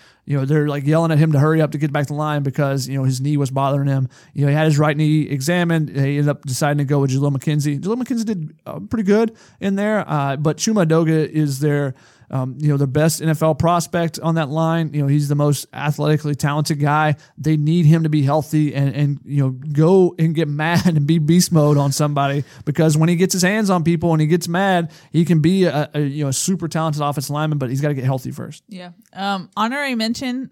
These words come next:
Speaker 2: hold your breath shotgun slash stock
Speaker 1: <gasps>
Speaker 2: neutral.
Speaker 1: No.
Speaker 2: <laughs> I said hold your breath
Speaker 1: I'm
Speaker 2: shotgun.
Speaker 1: not holding my breath.
Speaker 2: Uh, for U S C special teams. You know, I thought that Reed Butteridge had a pretty good game. He was able to pin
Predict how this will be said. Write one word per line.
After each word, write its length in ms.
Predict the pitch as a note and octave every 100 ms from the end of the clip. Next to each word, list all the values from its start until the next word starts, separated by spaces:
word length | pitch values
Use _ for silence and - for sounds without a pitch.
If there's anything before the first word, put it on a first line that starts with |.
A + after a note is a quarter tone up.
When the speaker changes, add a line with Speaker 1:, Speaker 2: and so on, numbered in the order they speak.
| B3
Speaker 2:
hold 220 | - G3+
your 80 | A3+
breath 180 | G#3+ G#3+
shotgun 480 | G3 F#3 F3+ - F#3
slash 380 | - F#3+ G3+
stock 320 | - - F3 G3
Speaker 1:
<gasps> 0 |
Speaker 2:
neutral. 640 | F3+ G3 G#3+ A#3+ D4+ - _ -
Speaker 1:
No. 480 | F3 G3 D#3 C3 B2
Speaker 2:
<laughs> 540 | - - - - -
I 120 | - D4
said 160 | A4+
hold 240 | F#4 F#4+ D4
your 80 |
breath 240 | - F#3+ F3
Speaker 1:
I'm 140 | D#3+
Speaker 2:
shotgun. 120 | F3
Speaker 1:
not 80 | E3
holding 180 | C#3+ C3
my 60 | B2
breath. 240 | - - _ _ _ -
Speaker 2:
Uh, 300 | G3 G3+ G3
for 280 | G3 G#3 G#3
U 140 | G#3
S 80 | D#4
C 100 | E4+
special 280 | - E4 -
teams. 420 | A#3 D#3+ F#3 - _ _ _ _ G#3
You 80 | A3
know, 220 | A#3 A#3
I 140 | G3+
thought 480 | A3+ C4 B3 B3 - _ -
that 440 | G#3 G#3 G3 -
Reed 180 | F3+ A3+
Butteridge 380 | F#3+ G#3 A3+ B3+
had 140 | F#3+
a 20 |
pretty 160 | F3+ F#3+
good 140 | F3+
game. 320 | D#3+ E3 F3+ G3
He 180 | G#3+
was 120 | F3+ F#3
able 200 | E3+ E3
to 100 | E3+
pin 480 | - F#3+ F3 F3+